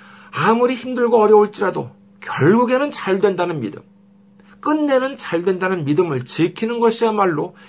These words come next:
예수님을 품는 삶인 것입니다. 그리고 예수님께서 우리에게 보여주신 예수님의 사랑을,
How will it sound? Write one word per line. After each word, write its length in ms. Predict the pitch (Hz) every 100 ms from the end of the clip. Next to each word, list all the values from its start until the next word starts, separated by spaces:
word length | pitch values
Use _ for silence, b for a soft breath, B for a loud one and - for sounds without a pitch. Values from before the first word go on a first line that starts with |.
| -
예수님을 600 | 120 143 139 139 135 143
품는 460 | - 190 180 147
삶인 420 | 185 - 165 170 165
것입니다. 340 | 160 151 143
그리고 480 | 185 262 220 127 B B B B B B
예수님께서 880 | 107 127 180 233 240 240 226 220 156
우리에게 500 | - 175 190 185 214
보여주신 640 | - 165 196 202 - 208 143
예수님의 560 | 170 190 220 226 208
사랑을, 640 | 202 - 240 254 208 127